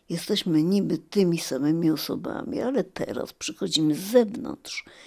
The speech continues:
jako przedstawiciele opozycji. Obowiązują nas specjalne przepustki.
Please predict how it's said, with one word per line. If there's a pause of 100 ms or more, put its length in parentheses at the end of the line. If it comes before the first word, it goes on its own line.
(140)
jako
przedstawiciele
opozycji. (840)
Obowiązują
nas
specjalne
przepustki.